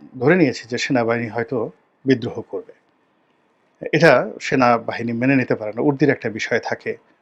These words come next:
অস্ত্রের একটা বিষয় থাকে, ট্রেনিংয়ের একটা বিষয় থাকে। তো সেনাবাহিনীর যে ট্রেনিংটা, এটা মূলত তো ভারতকে টার্গেট করে করা হয়। তো সেই ভারতের তাবিদারি করার জন্য তো সেনাবাহিনী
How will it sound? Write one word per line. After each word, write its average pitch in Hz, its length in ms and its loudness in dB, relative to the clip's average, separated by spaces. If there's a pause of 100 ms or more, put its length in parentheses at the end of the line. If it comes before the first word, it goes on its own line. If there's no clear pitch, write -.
(120)
অস্ত্রের 127 380 -2
একটা 110 200 -2
বিষয় 113 260 -6
থাকে, 113 280 -8
ট্রেনিংয়ের 131 460 2
একটা 113 180 -4
বিষয় 107 300 -6
থাকে। - 340 -8 (640)
তো 131 160 4
সেনাবাহিনীর 151 520 2
যে 147 80 0
ট্রেনিংটা, 190 460 2
এটা 143 240 -2
মূলত 143 280 -2
তো 143 340 -2
ভারতকে 147 340 0
টার্গেট 117 320 0
করে 104 160 -6
করা 95 220 -10
হয়। 113 180 -12
তো - 140 -6
সেই 202 200 2
ভারতের 151 320 2
তাবিদারি 139 440 2
করার 127 240 0
জন্য 123 180 -2
তো 120 100 -10
সেনাবাহিনী 120 600 -2